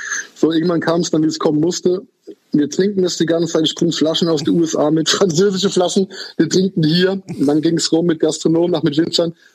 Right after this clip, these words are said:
Wo kriegt man das? So fing das im Endeffekt an. Wir haben da wirklich geguckt, wir machen uns einen kleinen Raum, damals in Neustadt, ähm, in dem einfach nur steht, was wir selbst gerne trinken. Also es hatte rein egoistische Züge,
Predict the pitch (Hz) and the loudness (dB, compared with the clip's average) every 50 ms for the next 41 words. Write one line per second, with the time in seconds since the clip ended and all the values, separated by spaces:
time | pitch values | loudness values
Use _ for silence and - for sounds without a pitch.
0 | _ - 160 156 160 - - 196 190 - - 165 147 131 120 123 113 - - - | _ 0 0 0 0 0 0 0 0 0 0 0 0 2 0 0 -2 -4 -8 -12
1 | - 147 - 196 185 160 - 208 214 208 202 185 160 180 160 170 180 175 160 - | -8 -2 0 0 0 2 0 0 2 2 0 0 -2 -2 -2 0 0 0 0 0
2 | 160 135 - - 135 147 143 131 135 143 151 147 139 151 156 165 - - 151 131 | -2 -2 0 0 0 2 2 0 0 0 0 0 0 0 0 -2 -2 -4 -4 0
3 | - 165 160 - - - - - - - - - - - _ _ - 139 143 160 | 0 0 0 0 -12 -18 -16 -8 -6 -6 -4 -4 -6 -8 _ _ 0 0 0 0
4 | 175 180 208 202 190 - 170 170 165 165 156 151 139 135 151 180 202 214 196 139 | 0 0 -2 -2 0 -2 -2 0 0 0 0 0 0 0 2 0 0 0 0 -2
5 | 147 143 151 160 151 - - 143 147 165 185 - - 196 190 185 - - - - | 0 0 0 0 0 0 0 0 2 0 0 0 0 -2 -2 0 -2 -4 -2 0
6 | 147 147 151 156 156 151 151 151 123 - - - - - - 147 139 151 160 165 | 0 0 2 2 2 0 0 -2 -4 -6 -10 -8 -2 0 0 2 2 2 2 2
7 | 165 143 151 156 - 170 139 123 151 175 185 180 - - 175 175 175 170 - 156 | 0 0 0 0 0 0 0 2 2 2 2 0 0 0 2 2 0 0 0 -2
8 | 151 - - 156 165 170 165 160 160 151 135 156 170 160 - - 170 156 143 - | -2 0 0 0 2 2 2 2 2 2 2 0 0 -2 -2 0 0 0 0 0
9 | - 175 185 180 - 131 127 127 131 123 - 160 151 - 151 135 143 151 165 170 | 0 0 0 0 0 0 0 0 0 0 0 0 0 0 0 0 2 0 0 0
10 | 170 165 156 143 151 185 202 - - - - 139 - - 151 151 160 208 | 0 0 0 2 0 0 0 -2 -2 -2 -2 -4 -2 -2 -2 -2 -2 -4